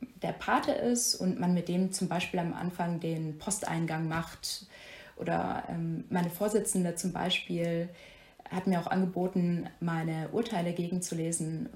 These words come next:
vorher noch mal, bevor ich sie rausschicke. Das ist auch super. Aber da ist, ähm,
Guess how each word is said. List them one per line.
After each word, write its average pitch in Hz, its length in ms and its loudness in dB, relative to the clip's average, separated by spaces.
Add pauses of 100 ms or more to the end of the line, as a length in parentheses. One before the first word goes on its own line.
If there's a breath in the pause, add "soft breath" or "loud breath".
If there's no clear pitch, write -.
vorher 170 180 2
noch 170 160 -4
mal, 160 100 -2
bevor 165 260 -4
ich 160 100 -4
sie - 140 -4
rausschicke. - 420 0
Das 156 140 -6
ist 160 120 -4
auch 175 180 -2
super. 202 460 -2 (1000 loud breath)
Aber 180 300 2
da 185 580 4
ist, - 560 4
ähm, 170 540 0